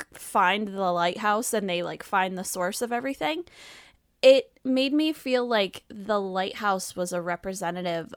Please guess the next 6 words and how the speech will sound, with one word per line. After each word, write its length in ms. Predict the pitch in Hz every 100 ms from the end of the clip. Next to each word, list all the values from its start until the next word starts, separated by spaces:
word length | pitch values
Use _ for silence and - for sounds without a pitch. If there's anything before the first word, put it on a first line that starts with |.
| -
of, 460 | 165 156 151 - -
like, 180 | 170 170
a 40 |
female 760 | - 226 214 180 - 82 - _ _ _
or, 320 | 196 185 175
like, 580 | 170 175 165 - - -